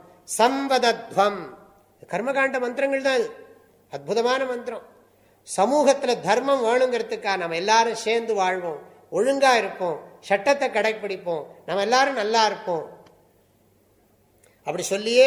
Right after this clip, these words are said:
சொல்லிட்டு வரும். ஆனா அதெல்லாம் கடைசியில என்னன்னா, இது என்ன, என்ன சொல்றது, சமூக உணர்வு,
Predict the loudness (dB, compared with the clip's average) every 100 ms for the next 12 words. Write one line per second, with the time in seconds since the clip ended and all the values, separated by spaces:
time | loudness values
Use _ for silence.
0 | 6 -2 -4 -2 -2 -4 -8 -18 -20 -20
1 | _ 0 2 4 4 4 4 2 0 2
2 | 2 0 -2 -2 -2 -4 -10 -20 -20 _
3 | _ -4 -2 0 -2 -2 -2 -2 -2 2
4 | 4 4 2 -8 -12 -2 4 4 4 4
5 | 6 6 4 4 4 2